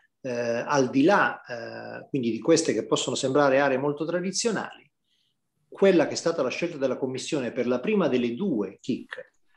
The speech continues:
che saranno lanciate nel settennio ventuno ventisette sono, guarda caso, le industrie culturali e creative. È il risultato del lavoro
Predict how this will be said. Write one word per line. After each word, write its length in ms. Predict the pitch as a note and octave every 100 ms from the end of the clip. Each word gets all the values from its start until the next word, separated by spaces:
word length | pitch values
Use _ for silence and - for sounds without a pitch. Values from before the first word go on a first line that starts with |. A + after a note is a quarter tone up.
| _
che 100 | -
saranno 360 | A#2+ C3+ C#3+ D3+
lanciate 500 | C3 B2+ D3 B2+ A#2
nel 140 | A#2
settennio 480 | A#2 B2+ - C#3 B2
ventuno 280 | A#2 A#2 C#3+
ventisette 640 | C#3 D#3 G3 A2+ G2 -
sono, 260 | - A#2 G#2
guarda 300 | C3+ C3+ B2
caso, 300 | G#2+ - A2+
le 60 |
industrie 340 | A2+ A#2 - B2
culturali 380 | A2 A#2+ G#2 A2+
e 40 |
creative. 460 | - - - - _
È 80 | -
il 160 | D#3 B2+
risultato 560 | A#2 A#2+ G#2 C#3+ B2
del 120 | G#2+ G#2+
lavoro 500 | A2 C#3 A2 G2+